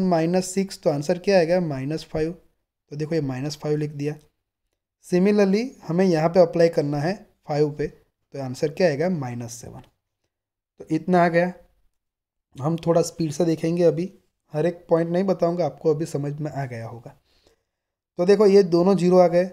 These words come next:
अब क्या करना है, हमें पाइवट एंट्री पहले किसको बनाई थी, वन को,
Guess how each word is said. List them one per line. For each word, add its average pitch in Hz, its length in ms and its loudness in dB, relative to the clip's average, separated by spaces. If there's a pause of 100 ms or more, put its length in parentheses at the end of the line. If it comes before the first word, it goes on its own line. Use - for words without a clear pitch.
(360)
अब 220 220 0
क्या 247 120 6
करना 226 240 2
है, 233 200 0
हमें 196 460 0 (260)
पाइवट 190 340 4
एंट्री 196 300 0
पहले 190 320 4
किसको 196 320 -2
बनाई 185 220 2
थी, 196 100 2
वन 143 200 -2
को, 120 160 -14